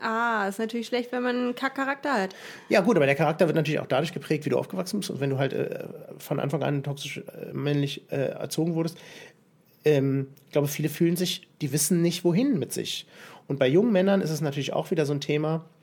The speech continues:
Speaker 1: Ich will nicht sagen, dass es nicht hart ist, aber es ist auch kein
Speaker 2: Das ist keine Entschuldigung, es ist
Speaker 1: Genau,
Speaker 2: nur eine
Speaker 1: es ist keine
Speaker 2: Erklärung.
Speaker 1: Entschuldigung, es ist kein Must-Be. Du musst kein
Speaker 2: Nee.
Speaker 1: Arschloch sein.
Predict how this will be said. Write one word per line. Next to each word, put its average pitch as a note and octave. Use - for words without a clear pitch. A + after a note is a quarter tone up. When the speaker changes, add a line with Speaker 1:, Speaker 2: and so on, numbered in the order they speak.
Speaker 1:
Ich -
will B3+
nicht D4+
sagen, D#4
dass C#4
es B3
nicht G#3
hart G3+
ist, E4
aber A#3
es A3
ist G#3+
auch A3
kein B3+
Speaker 2:
Das C#3
ist -
keine C3
Entschuldigung, A2
es -
ist -
Speaker 1:
Genau, B3+
Speaker 2:
nur A3
eine A3+
Speaker 1:
es A3+
ist -
keine -
Speaker 2:
Erklärung. A3+
Speaker 1:
Entschuldigung, D4
es B3+
ist A#3
kein B3+
Must-Be. G3+
Du G3+
musst A#3+
kein G3
Speaker 2:
Nee. -
Speaker 1:
Arschloch F#3
sein. -